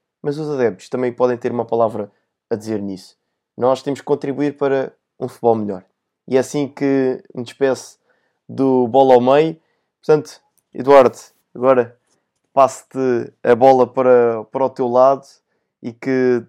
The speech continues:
continuem a ter sucesso e a fazer deste projeto, deste Bola ao Meio, um podcast de sucesso,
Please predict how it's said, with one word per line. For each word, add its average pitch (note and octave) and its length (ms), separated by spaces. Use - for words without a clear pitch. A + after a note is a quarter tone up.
continuem D#3+ 440
a C#3+ 40
ter D3 160
sucesso C3+ 400
e C3 60
a A#2+ 60
fazer B2 340
deste B2 340
projeto, A#2 480
deste A#2 260
Bola A#2 200
ao A2+ 60
Meio, A#2 260
um A2 60
podcast A#2 520
de - 60
sucesso, C3 580